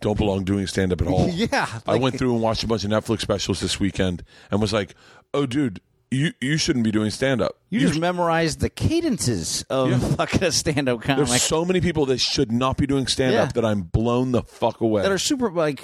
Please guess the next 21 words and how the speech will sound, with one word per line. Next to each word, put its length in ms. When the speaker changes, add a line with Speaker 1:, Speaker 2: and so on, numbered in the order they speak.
Speaker 2:
that's 280
another 240
thing. 100
It's 180
like, 280
I'm 260
being 280
a 100
fucking 400
baby 380
about 300
this, 200
but 160
it's 160
a 60
little 180
disheartening 600
for 140
somebody 360
who's 220
like, 280